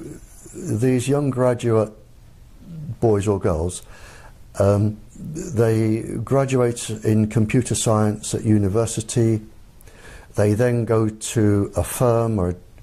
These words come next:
uh, industry, and they think, I'm going to make something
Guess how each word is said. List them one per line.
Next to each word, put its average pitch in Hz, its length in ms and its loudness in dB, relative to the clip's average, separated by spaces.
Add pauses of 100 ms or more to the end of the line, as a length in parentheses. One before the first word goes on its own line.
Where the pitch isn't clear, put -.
(260)
uh, 92 180 0
industry, 107 720 0 (500)
and 110 180 0
they 107 80 2
think, 110 280 -2 (140)
I'm 127 180 2
going 120 180 0
to - 100 -2
make 117 220 0
something 101 640 -2